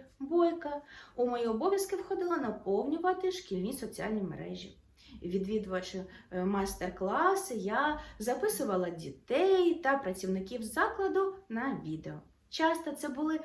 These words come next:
кулінарні майстер-класи від Константина Лук'яненко, почесного члена Першої української асоціації шеф-кухарів України.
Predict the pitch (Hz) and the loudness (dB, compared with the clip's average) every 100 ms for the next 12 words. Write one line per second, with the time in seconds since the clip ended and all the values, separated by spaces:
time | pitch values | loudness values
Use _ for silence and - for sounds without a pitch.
0 | - - 415 440 427 311 208 185 180 180 | -8 -2 0 2 2 2 2 0 -4 -6
1 | 180 180 - 165 - 160 180 214 302 - | -8 -8 -8 -10 -10 -6 -2 -2 -2 -2
2 | 392 427 - - 180 196 - - - 196 | -4 -4 -12 -10 -6 -2 -2 -4 -4 -4
3 | - 185 175 - 370 349 320 320 - 202 | -4 -6 -6 -2 0 0 -2 -6 -4 -2
4 | 202 196 202 208 208 - - _ _ _ | 0 -2 -4 -6 -10 -14 -20 _ _ _
5 | 185 185 180 190 170 - 214 349 359 339 | -6 -2 -4 -4 -6 -6 -2 0 0 0
6 | 339 349 330 311 294 277 - 269 254 254 | -2 -2 -4 -6 -6 -6 -6 -6 -6 -8
7 | - 247 240 - 190 - - 226 - 156 | -8 -8 -8 -6 -8 -8 -10 -10 -10 -12
8 | - 160 175 - - 160 - 165 156 156 | -8 -6 -6 -8 -16 -16 -12 -12 -10 -10
9 | 156 151 151 | -10 -10 -14